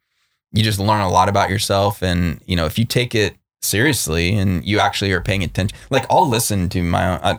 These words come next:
you know, I don't know if you do this. Do you listen to your own podcast?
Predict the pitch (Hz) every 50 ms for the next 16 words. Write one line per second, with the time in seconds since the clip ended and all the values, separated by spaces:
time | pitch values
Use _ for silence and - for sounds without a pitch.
0 | - - 113 110 90 - - 120 139 139 120 127 107 87 95 80 78 - - -
1 | _ _ _ _ _ _ _ _ _ - - - _ _ - 127 123 131 156 170
2 | 143 135 139 139 147 143 117 120 120 117 117 120 117 117 104 107 123 127